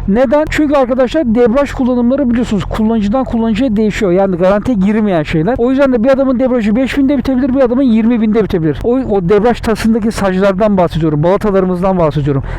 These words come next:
Debriyaj balatamızdan bahsediyorum. O yüzden de bunu her zaman mesela birinci vitese kaldıracağın zaman şöyle tekrar bir atman gerekiyor. Tekrar böyle yürütüyorsun. Vites seçimlerini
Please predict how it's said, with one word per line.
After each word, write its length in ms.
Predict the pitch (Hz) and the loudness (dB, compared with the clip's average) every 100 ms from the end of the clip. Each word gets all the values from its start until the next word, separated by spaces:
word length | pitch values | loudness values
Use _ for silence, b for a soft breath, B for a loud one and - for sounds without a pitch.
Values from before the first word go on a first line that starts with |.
| - | -2
Debriyaj 320 | 170 185 208 | 0 2 0
balatamızdan 680 | 170 185 - 180 170 196 190 | 2 0 0 -2 -2 -2 0
bahsediyorum. 480 | 156 143 147 226 311 | -2 -2 -2 -2 -2
O 140 | 254 254 | -2 0
yüzden 280 | 269 330 294 | 2 0 2
de 120 | 226 | 0
bunu 180 | 294 311 | 2 2
her 220 | 302 330 | 2 2
zaman 260 | 269 254 | 0 0
mesela 320 | 277 240 240 208 | 0 0 0 0
birinci 220 | 247 254 | 0 0
vitese 320 | 269 269 269 | 0 -2 -2
kaldıracağın 560 | 262 247 240 220 277 269 | 0 0 0 0 0 0
zaman 340 | 208 208 311 - B B - | 0 -2 -4 -8 B B -4
şöyle 180 | 285 247 | -2 0
tekrar 420 | 277 202 285 233 | -2 0 0 2
bir 80 | 262 | 2
atman 380 | 247 190 185 160 | 2 2 0 0
gerekiyor. 500 | 156 139 220 269 311 B B B | -2 -2 -2 -2 -2 B B B
Tekrar 360 | 302 269 254 220 | 0 0 2 2
böyle 160 | 214 208 | 2 2
yürütüyorsun. 720 | 214 254 - 285 226 294 311 B B B | 2 0 2 0 0 -2 0 B B B
Vites 260 | 320 320 277 | 0 0 0
seçimlerini 680 | 254 247 220 214 214 302 | 0 0 0 2 2 0